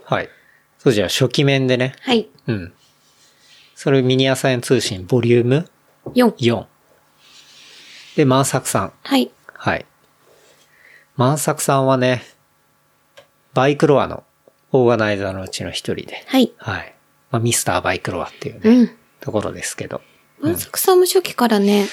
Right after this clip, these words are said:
Speaker 1: うん。万作さんもそう。第一回目から
Speaker 2: 出してくれてて。
Speaker 1: 出してくれていて。
Speaker 2: うん。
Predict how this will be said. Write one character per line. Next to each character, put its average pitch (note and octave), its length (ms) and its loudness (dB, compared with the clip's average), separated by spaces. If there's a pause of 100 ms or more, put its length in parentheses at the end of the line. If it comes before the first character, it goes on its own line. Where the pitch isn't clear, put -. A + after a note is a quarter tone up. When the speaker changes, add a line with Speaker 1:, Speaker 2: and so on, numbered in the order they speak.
(200)
Speaker 1:
う C3+ 60 0
ん。 - 20 2
万 E3 140 0
作 E3 220 -2
さ E3+ 120 2
ん E3 40 0
も E3 80 2
そ C#3 340 2
う。 - 380 -20
第 C3+ 280 2
一 A#2 180 -4
回 A#2+ 260 2
目 A2+ 100 2
か A2+ 160 -2
ら C#3+ 360 4
Speaker 2:
出 A3+ 60 -8
し A3 80 -4
て - 0 -
く - 0 -
れ - 20 -8
て - 180 -6
て。 - 80 -4
Speaker 1:
出 D#3+ 160 2
し - 120 -4
て G#2+ 120 -4
く - 120 -6
れ F#2 120 -4
て E2+ 420 -6 (520)
い A2 140 -6
て。 - 320 -6
Speaker 2:
う A3+ 200 4
ん。 - 120 -8